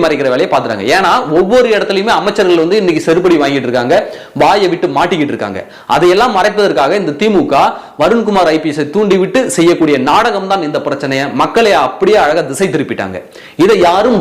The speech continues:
கவனிக்கவே கிடையாது. இந்த வருண்குமார் ஐ பி எஸ் இந்தியா முழுவதும் இருக்கக்கூடிய எஸ் பிகளுக்காக நடைபெற்ற,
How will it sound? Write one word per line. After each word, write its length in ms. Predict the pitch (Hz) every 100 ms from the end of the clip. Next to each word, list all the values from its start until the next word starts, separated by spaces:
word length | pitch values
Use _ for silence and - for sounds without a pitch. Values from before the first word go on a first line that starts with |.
| 139
கவனிக்கவே 440 | 156 175 156 160 143
கிடையாது. 300 | 107 98 90 - 160
இந்த 80 | 175 165
வருண்குமார் 520 | 226 269 240 - 151 160
ஐ 20 | 151
பி 80 | 147 196
எஸ் 120 | 147 151
இந்தியா 240 | 196 247 240 208
முழுவதும் 340 | 220 220 214
இருக்கக்கூடிய 360 | 180 170 151 196 160 156
எஸ் 120 | -
பிகளுக்காக 520 | 240 214 175 175 190 156
நடைபெற்ற, 420 | 156 156 135 143